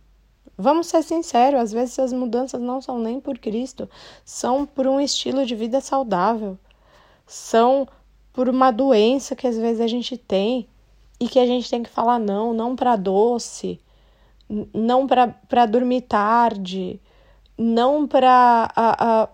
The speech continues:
fazer, a-, andar horas e horas e horas e horas, fazer passeio turístico. E você vai lá e diz não.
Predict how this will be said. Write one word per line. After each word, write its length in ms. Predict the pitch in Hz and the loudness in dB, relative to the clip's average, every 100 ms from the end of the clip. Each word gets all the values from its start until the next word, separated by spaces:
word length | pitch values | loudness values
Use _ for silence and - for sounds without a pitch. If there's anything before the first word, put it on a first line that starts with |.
| _ _ _ _ _ _ _ _ _ | _ _ _ _ _ _ _ _ _
fazer, 840 | - - 254 226 254 247 247 240 - | -20 2 2 4 2 2 2 0 -2
a-, 140 | 220 - | -4 -2
andar 800 | 247 262 226 233 254 233 - _ _ | -2 2 6 8 8 6 0 _ _
horas 420 | 214 240 247 233 | 4 6 6 2
e 100 | 226 | 2
horas 360 | 226 240 233 196 | 2 2 0 -2
e 80 | 220 | 0
horas 360 | 226 220 202 | 2 0 0
e 80 | 220 | 2
horas, 640 | 196 202 226 214 190 - - - - _ | 4 4 4 2 -4 -10 -20 -20 -20 _
fazer 300 | 240 226 247 | 0 2 2
passeio 420 | 247 240 247 233 | 2 0 0 -2
turístico. 960 | 233 226 214 226 233 - 202 - 190 - _ _ _ _ | 0 -2 0 0 -2 -6 -10 -10 -12 -12 _ _ _ _
E 80 | 233 | -6
você 280 | 254 - | -6 -6
vai 180 | 233 247 | -4 -2
lá 160 | 247 240 | -2 -2
e 60 | |
diz 160 | 233 254 | -4 -4
não. 380 | 247 214 214 | -4 -4 -6